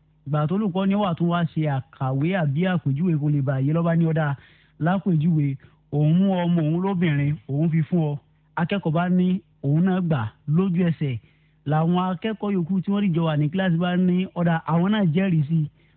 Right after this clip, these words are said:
Olùkọ́ bá ní lẹ́sẹ̀kẹsẹ̀ kó sọ pé òun ò, òun ò gbà gẹ́gẹ́ bí ìyàwó mọ́, pé òun ò fi fún un. Òfin ṣe àpèjúwe ni. Ǹjẹ́ irúfẹ́ ọ̀rọ̀ báyìí, ṣé ó tiẹ̀ lẹ́sẹ̀ ńlẹ̀ pé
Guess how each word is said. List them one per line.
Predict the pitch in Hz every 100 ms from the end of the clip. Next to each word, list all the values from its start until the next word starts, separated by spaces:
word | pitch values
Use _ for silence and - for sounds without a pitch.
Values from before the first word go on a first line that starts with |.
| -
Olùkọ́ | 175 160
bá | 190 190
ní | 196 233
lẹ́sẹ̀kẹsẹ̀ | 196 233 247 214 175 185 - 156
kó | 165 208
sọ | - 180
pé | 180
òun | 208 185 160 165
ò, | 156 143 131 131 -
òun | - 147 160
ò | 170
gbà | 143 135
gẹ́gẹ́ | 147 170 180
bí | 180
ìyàwó | 190 160 139
mọ́, | 165
pé | 170
òun | 180 151
ò | 127
fi | 143
fún | 139
un. | 139 131 - _ _
Òfin | 135 147 185
ṣe | 160 165
àpèjúwe | 143 147 151 190 151
ni. | 160 165
Ǹjẹ́ | 165 196 220 233 - - - _
irúfẹ́ | 190 214 190 214 202 196 190
ọ̀rọ̀ | 156 151 151
báyìí, | 190 208 143 120
ṣé | _ 208
ó | 214 202
tiẹ̀ | 190 - 160
lẹ́sẹ̀ | 151 170 208
ńlẹ̀ | 196 196 175
pé | -